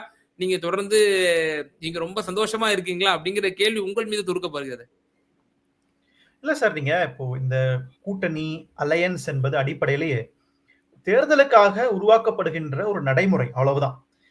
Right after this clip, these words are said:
Speaker 2: எல்லா கட்சிக்குமே தனித்தனியான கொள்கைகள் உண்டு. இப்ப காங்கிரஸ்க்கு ஒரு கொள்கை இருக்கு, திமுகவுக்கு ஒரு கொள்கை இருக்கு, விடுதலை சிறுத்தைகளுக்கு ஒரு கொள்கை இருக்கு, இடதுசாரிகளுக்கு கொள்கை இருக்கு.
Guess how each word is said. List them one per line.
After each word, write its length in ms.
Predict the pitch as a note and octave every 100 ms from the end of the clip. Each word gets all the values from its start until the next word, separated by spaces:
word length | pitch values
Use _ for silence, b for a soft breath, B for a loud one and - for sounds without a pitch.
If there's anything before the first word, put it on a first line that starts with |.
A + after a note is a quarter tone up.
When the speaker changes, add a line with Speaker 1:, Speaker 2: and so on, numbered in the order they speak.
| _
Speaker 2:
எல்லா 220 | D3 G#3 C4
கட்சிக்குமே 500 | B3+ A#3+ B3 A3 A3
தனித்தனியான 580 | G3 G3 G3 G3+ F#3+ G3+
கொள்கைகள் 360 | A3 F3+ G3+ F3
உண்டு. 280 | C#3+ D#3+ C#3+ - _ _ _ _ _
இப்ப 180 | _ -
காங்கிரஸ்க்கு 420 | - F#3 A3 G#3+ F#3+
ஒரு 100 | C#3+
கொள்கை 260 | E3 D3+
இருக்கு, 280 | D3 B2+ - C3
திமுகவுக்கு 460 | C3 A3+ A3+ G3+ F#3+
ஒரு 80 | C3+
கொள்கை 240 | D3 C#3+
இருக்கு, 220 | C#3+ C3
விடுதலை 240 | C#3 A3+ A#3
சிறுத்தைகளுக்கு 480 | F3 F#3 F#3 F#3+ C#3+
ஒரு 160 | B2+
கொள்கை 260 | C3+ D3+ D#3+
இருக்கு, 220 | C3 C3
இடதுசாரிகளுக்கு 520 | C3+ G#3+ A3 G3 F3
கொள்கை 200 | C#3 C3+
இருக்கு. 220 | C3 -